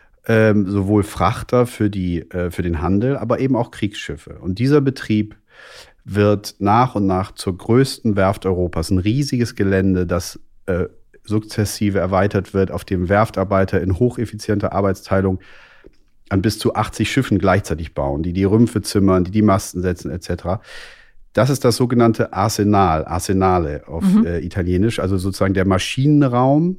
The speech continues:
Speaker 1: und der Garant der maritimen Macht.
Speaker 2: Den Namen trägt ja heute noch ein, ein Stadtteil Venedig.
Speaker 1: Genau, das ist genau der Stadtteil, wo, wo diese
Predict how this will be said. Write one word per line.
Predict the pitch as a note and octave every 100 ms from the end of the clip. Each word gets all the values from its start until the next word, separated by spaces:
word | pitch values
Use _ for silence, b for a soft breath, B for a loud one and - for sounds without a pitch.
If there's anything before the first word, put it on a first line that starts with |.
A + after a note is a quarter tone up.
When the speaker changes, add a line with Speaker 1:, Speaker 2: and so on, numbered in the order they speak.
| -
Speaker 1:
und | G2+ G2
der |
Garant | F#2 F#2 F#2 A2+ A2+
der | G#2
maritimen | G2+ G2 - A2 G2+
Macht. | F2+ D2+ - - F#3+
Speaker 2:
Den | E3+
Namen | D#3+ E3+
trägt | - F#3 G3
ja | F3
heute | D3 D3
noch | C#3
ein, | - C3+ G#3+ - -
ein | B2+
Stadtteil | - - - C3+
Venedig. | B2+ B2+
Speaker 1:
Genau, | B2+ G2+
das | F#2+
ist | G#2+
genau | B2 A2+ A2+
der | G#2+
Stadtteil, | - G#2+ A2+ G2
wo, | G2+ G2
wo | F#2+ G2
diese | F#2+ F#2+ G2 F#2+ F2+